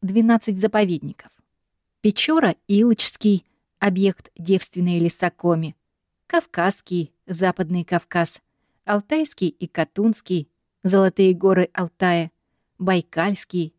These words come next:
Баргузинский и Байкало-Ленский, озеро Байкал,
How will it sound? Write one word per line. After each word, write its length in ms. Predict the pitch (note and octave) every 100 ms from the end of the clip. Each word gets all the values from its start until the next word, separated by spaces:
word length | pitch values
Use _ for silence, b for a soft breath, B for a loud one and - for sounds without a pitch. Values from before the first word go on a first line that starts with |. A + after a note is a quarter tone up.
| _
Баргузинский 1000 | A3+ D4+ F#3 E3 E3+ G#3 A3 - F3+ D#3+ _ _ _
и 100 | -
Байкало-Ленский, 1040 | G3+ G#3 - C4 C4 A#3 D#3+ D3+ - C#3+ - _ _ _ _
озеро 320 | G3 F3 F3+
Байкал, 460 | F3 F3 - D#3+